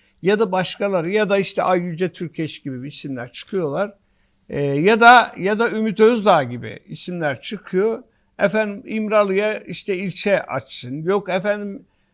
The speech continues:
e, Başbuğ Türkeş'in fotoğrafını indirsin, yerine Abdullah Öcalan'ı koysun. Efendim yiyorsa, sıkıyorsa sen işte Abdullah Öcalan'ı affet de görelim diyor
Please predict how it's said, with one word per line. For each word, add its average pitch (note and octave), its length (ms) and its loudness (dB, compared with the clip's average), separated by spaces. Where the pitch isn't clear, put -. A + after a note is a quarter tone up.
e, D3+ 380 0
Başbuğ G3+ 460 0
Türkeş'in F#3+ 540 -8
fotoğrafını F3+ 640 -2
indirsin, F3 600 -6
yerine E3+ 320 -2
Abdullah E3 440 -2
Öcalan'ı D#3 500 -2
koysun. A2+ 400 -14
Efendim F#3+ 500 0
yiyorsa, G3+ 640 4
sıkıyorsa G3+ 760 -2
sen G#3 380 -2
işte F#3 260 -4
Abdullah G3 560 0
Öcalan'ı F#3 400 -2
affet G3 520 -2
de F#3+ 80 0
görelim D#3 640 0
diyor C3+ 520 -6